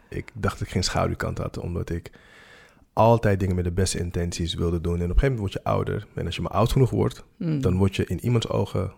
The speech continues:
Speaker 1: word je een, word je een vijand, word je een boeman. En ja, dan kom je jezelf tegen en dan zie je dus een donkere kant van jezelf,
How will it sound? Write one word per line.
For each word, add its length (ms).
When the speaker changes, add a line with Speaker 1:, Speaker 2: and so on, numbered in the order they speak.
Speaker 1:
word 220
je 80
een, 320
word 160
je 60
een 80
vijand, 380
word 140
je 60
een 100
boeman. 380
En 400
ja, 140
dan 280
kom 160
je 80
jezelf 380
tegen 360
en 60
dan 140
zie 180
je 80
dus 240
een 140
donkere 300
kant 240
van 120
jezelf, 600